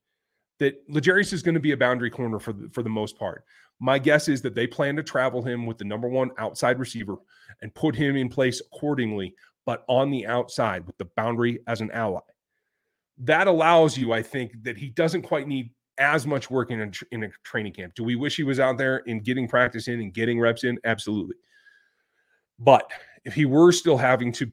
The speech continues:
to man both pieces very consistently, and, and if he was continuing to be in the nickel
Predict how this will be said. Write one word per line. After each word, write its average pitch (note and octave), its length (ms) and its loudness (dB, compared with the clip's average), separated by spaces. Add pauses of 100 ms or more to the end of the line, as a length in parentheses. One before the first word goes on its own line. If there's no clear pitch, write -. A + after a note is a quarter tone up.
(140)
to C3+ 120 -6
man C3 280 0
both C3+ 260 2
pieces B2 460 -6 (1120)
very C3+ 260 4
consistently, G#2+ 640 -6
and, G#2 220 -8
and G2+ 160 -8
if F2 80 -10
he C#3+ 160 -4
was C#3+ 300 6
continuing A#2+ 400 -4
to G#2 40 -8
be A#2 60 -2
in A2 60 -2
the A2 60 -2
nickel G#2+ 400 -4